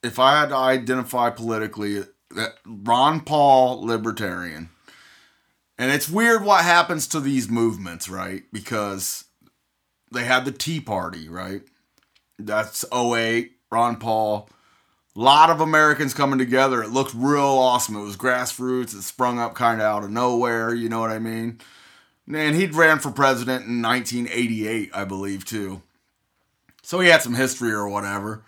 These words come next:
But then the, you'll have a grassroots movement like that, and then they get co-opted.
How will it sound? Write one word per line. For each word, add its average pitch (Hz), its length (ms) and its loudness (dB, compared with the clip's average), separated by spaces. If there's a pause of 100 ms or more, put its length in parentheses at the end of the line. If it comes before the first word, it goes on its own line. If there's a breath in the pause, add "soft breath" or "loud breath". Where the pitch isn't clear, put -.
(840 soft breath)
But 127 160 -2
then 190 180 2
the, 175 120 4 (840)
you'll 165 200 2
have 185 160 8
a 156 100 4
grassroots 175 640 4
movement 160 300 -2
like 170 220 0
that, 165 400 2
and 120 120 -2
then 131 100 2
they 120 120 -2
get 120 260 -6
co-opted. 98 760 -4